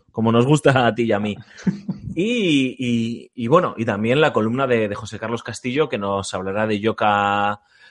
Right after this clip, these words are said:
Speaker 1: eh, Laili, el, el, el plataformas con aire retro también, eh, que no ha estado exento de polémicas, pero que, bueno,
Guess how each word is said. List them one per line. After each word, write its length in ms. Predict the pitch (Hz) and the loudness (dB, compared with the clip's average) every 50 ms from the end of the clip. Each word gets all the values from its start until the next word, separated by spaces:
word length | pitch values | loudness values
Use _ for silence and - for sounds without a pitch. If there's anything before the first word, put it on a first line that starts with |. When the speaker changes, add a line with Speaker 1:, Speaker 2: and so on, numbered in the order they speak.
| _ _ _ _ | _ _ _ _
Speaker 1:
eh, 260 | 101 104 101 101 104 | 0 2 4 4 4
Laili, 440 | 110 107 107 110 113 117 127 135 151 | 4 4 4 4 6 6 6 6 8
el, 500 | 143 120 104 101 98 95 92 92 92 90 95 | 6 6 6 4 2 0 0 -2 -4 -6 -8
el, 400 | 95 92 90 90 90 87 87 95 - | -8 -8 -6 -6 -8 -10 -10 -6 -4
el 120 | 110 110 | -4 0
plataformas 880 | - 120 104 - 101 - 123 120 123 131 123 120 120 - - - - _ _ _ _ _ _ _ _ _ | 2 0 0 0 0 2 2 4 6 6 6 4 4 2 -2 -6 -10 _ _ _ _ _ _ _ _ _
con 180 | _ - 117 117 | _ -2 0 4
aire 260 | 120 123 123 120 117 | 4 6 6 6 4
retro 440 | 107 107 127 139 135 120 127 123 117 | 4 4 4 2 2 2 2 2 2
también, 680 | - 110 117 117 113 127 135 139 143 147 147 151 - - | 2 2 0 2 2 4 4 4 4 2 2 0 -4 -4
eh, 720 | 101 107 104 101 98 98 95 95 95 95 95 95 - - _ _ | -4 -2 -2 -2 0 0 0 0 0 -2 -2 -4 -8 -10 _ _
que 160 | _ - 110 113 | _ -2 0 2
no 80 | 131 | 2
ha 40 | 135 | 2
estado 280 | 139 - - 135 127 135 | 2 2 2 4 4 4
exento 340 | - - - 147 139 113 | 4 2 2 0 0 2
de 100 | 107 139 | 2 2
polémicas, 560 | 143 - 131 143 151 160 156 - 180 180 175 - _ | 2 4 4 4 4 2 0 0 0 -2 -2 2 _
pero 300 | 196 196 196 196 185 - | 6 8 8 6 4 4
que, 160 | - 175 185 | 4 2 4
bueno, 340 | 170 165 160 123 - - | 6 4 4 4 2 -2